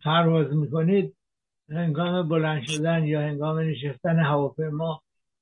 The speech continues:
اه، گوشتون می‌گیره و مثلاً به شما می‌گن در این مواقع خمیازه بکشید.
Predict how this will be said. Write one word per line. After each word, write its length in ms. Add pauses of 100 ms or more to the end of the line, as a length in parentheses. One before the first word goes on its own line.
اه، 180
گوشتون 640
می‌گیره 760 (1400)
و 320
مثلاً 360
به 100
شما 360
می‌گن 360
در 140
این 200
مواقع 520
خمیازه 720
بکشید. 720